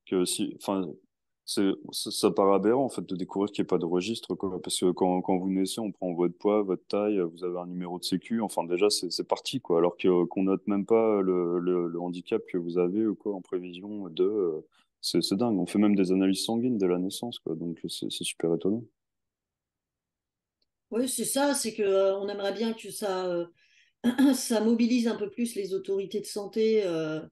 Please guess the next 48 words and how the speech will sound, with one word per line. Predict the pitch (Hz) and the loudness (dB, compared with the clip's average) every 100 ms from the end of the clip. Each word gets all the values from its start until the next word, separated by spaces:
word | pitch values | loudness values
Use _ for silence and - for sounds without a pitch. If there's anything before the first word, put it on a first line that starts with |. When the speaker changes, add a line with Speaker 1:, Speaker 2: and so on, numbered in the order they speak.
| _ _ _ - | _ _ _ -6
Speaker 2:
euh, | 160 165 160 | -2 0 -2
sur, | - - 202 180 | -6 -8 -4 0
euh, | 160 156 156 | 2 2 0
le, | 151 147 | 0 -2
le, | 143 139 135 | -2 -4 -4
sur | - 175 | -6 -8
ces | 185 | -6
sujets-là, | 175 196 196 247 277 | -6 -4 0 0 0
sur | - | -4
la | 185 | -6
santé | 170 180 190 | -6 -8 -6
des | 175 170 | -4 -4
femmes | 143 160 | -4 -6
enceintes, | 156 208 202 196 | -6 -8 -8 -6
la | 160 | -6
santé | - 165 170 | -6 -6 -4
des | 165 | -4
fœtus, | 151 165 - 214 240 233 _ _ _ _ - | -6 -8 -6 -4 -4 -4 _ _ _ _ -4
euh, | 175 170 | 0 0
que, | 165 220 | 0 0
euh, | 196 180 165 160 165 160 160 170 185 | 2 4 2 2 0 0 -2 -6 -8
il | - 170 | -8 -4
y | 180 | 0
ait | |
une | 190 175 | 0 0
volonté. | 165 214 220 214 240 226 | 0 4 4 2 0 0
Enfin, | - 185 - - | -2 -10 -14 -12
le | 220 | -8
problème | 214 247 254 | 0 2 4
des | 226 208 | 2 0
questions | 220 - 214 190 175 | -4 -4 -6 -6 -8
de | 170 | -10
santé | 165 170 170 | -10 -8 -6
environnementale, | 165 160 156 160 165 240 233 | -6 -4 -2 -2 -2 -2 -2
c'est | 226 | -2
qu'elles | 185 170 | -8 -8
sont | - 165 160 _ | -8 -10 -10 _
toujours | - 185 190 | -12 -6 -2
liées | 196 185 | 0 0
à | 170 | 0
une | 165 | -2
volonté | 165 165 180 | -2 -2 -4
politique. | 175 185 185 226 214 - _ _ _ | -4 -6 -8 -8 -8 -12 _ _ _
Et | - | -2
là, | 185 202 202 | 0 2 0
on | |
voit | 170 196 | 0 0
bien | 202 240 220 | 2 0 0